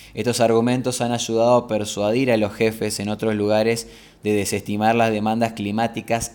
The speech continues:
antes de que avancen a la fase de averiguación documental o al testimonio de expertos. Hasta que los tribunales sean persuadidos para avanzar más casos similares a de Liuya en Estados Unidos,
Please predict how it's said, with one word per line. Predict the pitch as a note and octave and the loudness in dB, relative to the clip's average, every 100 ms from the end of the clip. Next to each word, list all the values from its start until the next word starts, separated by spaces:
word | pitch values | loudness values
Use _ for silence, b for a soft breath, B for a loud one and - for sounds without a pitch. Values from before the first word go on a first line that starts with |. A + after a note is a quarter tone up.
| - | -4
antes | A#2+ A#2 A#2+ | -4 -4 -4
de | G#2+ | -4
que | G2+ | 0
avancen | G2+ G#2 A2 A2 A2+ | 0 2 0 -2 -4
a | G#2 | -2
la | G2 | -4
fase | G2 A2 A2 A#2+ A#2+ B B B - | -2 -2 -2 -2 -4 B B B -2
de | |
averiguación | G#2 G2+ G2+ G2+ G2 - A2+ | 0 0 0 0 0 -2 -2
documental | A2 A2 G#2 G#2 G#2 A2+ A#2 | -2 -4 -6 -4 2 2 2
o | G#2+ | -2
al | G2+ | -4
testimonio | G2+ F#2+ G2+ G2 G2+ G#2 | -6 -8 -6 -4 -2 -2
de | G2 | -4
expertos. | F#2 - F#2+ F#2 F2+ - - - _ _ _ _ _ _ _ _ - - - - | -6 -8 -8 -8 -12 -18 -18 -20 _ _ _ _ _ _ _ _ -20 -20 -20 -12
Hasta | B2 B2 A2+ | -6 -2 0
que | A#2 | 2
los | B2 | 0
tribunales | A#2 A2+ A#2 B2+ C3+ | 0 0 2 2 2
sean | B2+ C3 B2+ | 2 2 2
persuadidos | A#2+ A2+ - A2 A#2+ A#2+ | 2 0 2 2 4 2
para | - G#2+ | 2 0
avanzar | G#2+ G#2+ G2+ A#2+ A#2 | 2 0 0 0 0
más | A#2 A2+ | 0 -2
casos | A#2 A#2+ A2+ | -2 -2 -4
similares | A2 A2 A2 A2 G#2 G2+ B B B | -2 0 2 2 0 -6 B B B
a | - | -4
de | G#2 G#2 | 0 0
Liuya | G2+ A#2 A#2+ A2 G2 F#2 | 0 0 0 -2 -6 -6
en | - G2+ G2 | -8 -6 -6
Estados | G2 A2 A2 A2 | -4 0 0 -2
Unidos, | G#2+ A2 A#2 A#2+ B2 | -4 -2 0 -2 -4